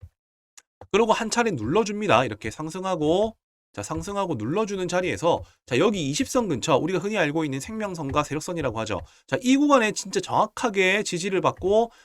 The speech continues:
상승할 것처럼 분위기를 연출을 했어요. 자, 정상적인 수급이었다라고 한다면은, 자,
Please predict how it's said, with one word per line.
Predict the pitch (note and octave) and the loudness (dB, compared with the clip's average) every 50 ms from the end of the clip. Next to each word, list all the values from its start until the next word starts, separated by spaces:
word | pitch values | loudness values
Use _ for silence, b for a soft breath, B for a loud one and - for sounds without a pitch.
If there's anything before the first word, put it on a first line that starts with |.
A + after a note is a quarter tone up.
| b | b
상승할 | - - - A#3 A#3+ A#3+ - C#4 B3+ A#3 F#3+ E3+ | -16 -10 -8 -6 -4 -2 0 0 0 0 0 0
것처럼 | - G3+ F#3 - F#3+ F3+ E3+ E3+ F3+ F3+ | -2 -4 -4 -4 0 4 4 4 4 2
분위기를 | - - C#3+ F3+ F#3 F3 D3+ B2 G2+ | -2 -4 -6 -2 0 0 0 0 0
연출을 | F2+ F2+ G2 - - F3 D3+ C#3+ | -4 -8 -8 -8 -6 -4 -2 -2
했어요. | C#3 - - G#2 F2 E2 E2+ E2 D2+ - _ _ _ _ _ _ | -4 -4 -6 -6 -6 -6 -6 -8 -8 -10 _ _ _ _ _ _
자, | - D3 C#3 | 4 4 4
정상적인 | C3+ - B2+ C3 D#3+ F#3+ G3 C4 C4+ C4+ C4+ C4 C#4 C#4 A#3 A#3+ A3+ A3+ A#3 | 4 4 0 -2 0 0 2 2 2 2 2 2 2 2 2 2 0 0 0
수급이었다라고 | A3+ - - C4 B3 A#3+ G3+ F#3 D#3+ - E3 D#3+ D#3 C#3+ | -2 -4 -4 -2 -2 0 0 0 2 4 4 2 2 2
한다면은, | C3+ - A3+ B3 A#3+ C4 B3 F3+ A#2+ C#3+ F3 D#3+ A2 F2 - | 0 -6 -4 2 2 2 2 2 0 -2 0 0 -2 -2 -4
자, | - A#2+ G#2 F2+ - | -4 -2 -2 -2 -2